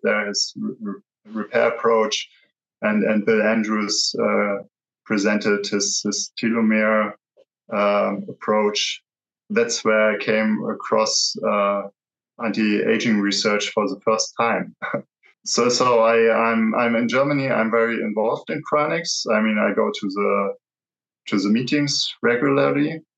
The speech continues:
in, in Germany. Um, there are still very few cryonicists in Germany, but, um, it's, it's growing now,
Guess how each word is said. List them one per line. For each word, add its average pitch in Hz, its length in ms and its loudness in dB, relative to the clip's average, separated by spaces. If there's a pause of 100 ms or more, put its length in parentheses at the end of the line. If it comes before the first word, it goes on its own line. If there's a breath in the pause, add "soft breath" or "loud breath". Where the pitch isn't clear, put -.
(140)
in, 117 300 -4
in 123 140 -2
Germany. 135 580 0 (720)
Um, 104 680 2
there 107 300 4
are 104 80 2
still 110 640 0
very 110 360 0
few 156 540 -4 (140)
cryonicists 143 880 0
in 139 140 -2
Germany, 160 540 -4 (420)
but, 104 220 0 (200)
um, 104 580 0 (640)
it's, - 360 -4
it's - 240 -4
growing 135 560 0
now, 151 460 0